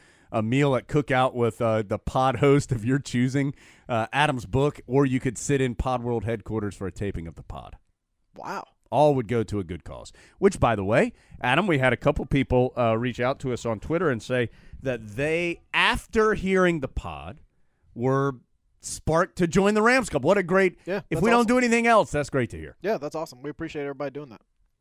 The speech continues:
Speaker 1: And you, uh, talked to John Montgomery, and he said that he had gotten a lot of response from his pod interview.
Speaker 2: <laughs> John Montgomery came up to me at late night and goes, "If I had known people actually listened to that thing, I probably would have done it a little differently."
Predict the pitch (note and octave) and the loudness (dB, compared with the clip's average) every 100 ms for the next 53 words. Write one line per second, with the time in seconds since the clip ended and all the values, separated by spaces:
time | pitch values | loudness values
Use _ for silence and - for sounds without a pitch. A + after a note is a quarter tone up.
0 | - D#3 D3+ F#3+ B3+ G3+ E3+ F3 F3 F3+ | -4 0 2 2 4 4 4 2 -2 -2
1 | D#3 E3+ F3 F3+ F3+ B3 C#3+ G#2 C#3 D3+ | 0 0 0 -2 -2 -4 -6 -6 -4 0
2 | D3+ D#3 D3+ C#3 D#3+ D3+ D#3+ D3+ D#3 D#3+ | 0 2 2 2 0 0 0 0 0 -2
3 | D#3+ D#3+ E3+ E3+ - F#3 F3+ - G3 G3 | -2 -4 -4 -4 -6 -8 -4 -4 -4 -6
4 | G#2 - - F3 G3+ D#4 C#4+ D4 C#4 A#3 | -10 -12 -14 -2 6 10 10 8 6 4
5 | A#3 G#3 G#3 G#3 G3 F3+ G#3 E3+ D#3+ F#3 | 4 4 4 2 0 0 2 2 4 2
6 | E3 D#3 D3+ D3+ C#3+ - _ _ _ _ | 0 -8 -4 -4 -4 -6 _ _ _ _
7 | _ _ - F#3+ B3+ E4 D#4+ C4 D4 D4 | _ _ -4 4 10 10 10 6 6 2
8 | - B3+ C4 A#3+ A#3+ A3 F#3+ E3 G#3 D4+ | -2 2 6 6 6 2 0 2 0 0
9 | D#4+ D#4 E4 E4+ E4+ F4 C#4+ - - - | 8 10 10 10 8 8 0 -16 -20 -20
10 | _ _ _ E4 - A3+ G#3 G#3+ A3+ A3+ | _ _ _ 0 8 8 10 10 10 10
11 | B3+ C#4+ D4 E4 F4 G4+ F#4 D#4 E3+ D3 | 6 6 4 4 6 4 4 2 0 -8